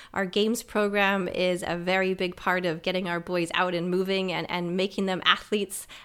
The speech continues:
uh, for the future. You'll also hear from some of my senior leadership team to hear more about the philosophy and, and what happens in Key Stage one from my deputy head. And then if I can work my magic, you'll even hear from some of our boys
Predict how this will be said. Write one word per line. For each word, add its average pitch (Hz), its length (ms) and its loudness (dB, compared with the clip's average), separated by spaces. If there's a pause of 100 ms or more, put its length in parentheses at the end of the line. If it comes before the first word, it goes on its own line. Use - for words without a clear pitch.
uh, 175 300 -2
for - 260 -4
the 190 60 0
future. 220 520 0 (380)
You'll 233 140 4
also 247 280 0
hear 254 260 2
from 220 520 2
some 226 180 -2
of 214 100 2
my 202 160 2
senior 226 300 0
leadership 262 460 0
team 302 320 2 (320)
to 220 100 -8
hear 214 260 2
more 214 280 2
about 208 240 0
the 208 80 -2
philosophy 208 720 -2
and, 190 180 0
and 196 200 -4
what 196 120 -2
happens 202 280 -4
in 190 100 0
Key 202 200 -4
Stage 196 300 0
one 196 360 0 (260)
from 185 340 0
my 185 200 2
deputy 202 380 -2
head. 202 380 0 (520)
And 240 220 2
then 247 320 2 (160)
if - 460 4 (240)
I 226 120 2
can 233 220 2
work 247 240 4
my 233 140 4
magic, 233 560 4
you'll 233 160 4
even 247 240 2
hear 247 180 2
from 240 160 -2
some 233 220 0
of 214 100 2
our 208 140 6
boys 175 600 2